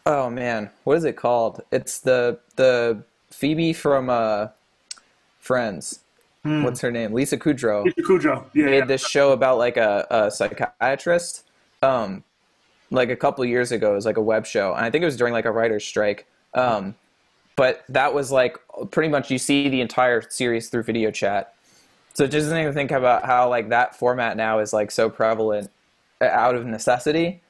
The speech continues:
Speaker 2: Yeah.
Speaker 1: Um, you know, from,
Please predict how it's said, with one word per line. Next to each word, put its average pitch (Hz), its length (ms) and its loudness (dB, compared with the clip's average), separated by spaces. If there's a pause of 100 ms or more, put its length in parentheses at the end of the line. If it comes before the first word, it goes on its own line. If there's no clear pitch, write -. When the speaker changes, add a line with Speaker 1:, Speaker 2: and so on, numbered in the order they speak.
(180)
Speaker 2:
Yeah. 139 120 -2
Speaker 1:
Um, 117 460 -2 (880)
you 131 120 2
know, 127 180 2
from, 120 500 -2